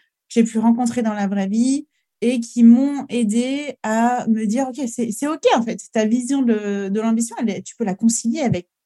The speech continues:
toutes les autres notions qui sont importantes pour toi dans ta vie. » Et donc, ça m'a donné du courage et ça m'a inspirée. Et à partir de ce moment-là, je me suis dit, «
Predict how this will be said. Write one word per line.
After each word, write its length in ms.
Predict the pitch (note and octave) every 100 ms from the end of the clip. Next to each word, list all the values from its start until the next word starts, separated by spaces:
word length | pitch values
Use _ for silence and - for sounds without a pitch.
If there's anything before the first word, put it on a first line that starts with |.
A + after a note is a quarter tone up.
| _ _ _
toutes 280 | - F#4+ F#4+
les 200 | D4 C4
autres 200 | C#4+ A#3
notions 400 | B3 A#3 C4+ D4+
qui 140 | D#4+
sont 140 | A#3 A3+
importantes 420 | G3+ A3+ A#3+ A#3
pour 120 | A3+
toi 120 | -
dans 120 | A3+ G#3+
ta 120 | B3
vie. » 220 | E4+ A#3 - _ _ _ - _ _ _ _
Et 120 | B3
donc, 140 | B3 E4+
ça 100 | C#4
m'a 100 | A3+
donné 320 | G#3 C4 D#4+
du 100 | D4
courage 380 | C#4 C4+ B3+ C#4
et 40 | B3
ça 100 | A#3
m'a 100 | A3
inspirée. 440 | A3+ - G#3 -
Et 220 | - A3+ A3
à 80 | G#3+
partir 220 | A#3 A#3
de 40 | F4
ce 80 |
moment-là, 220 | C4 B3 D4
je 100 | C4
me 80 | A3+
suis 200 | - G#3+
dit, « 260 | B3 E4+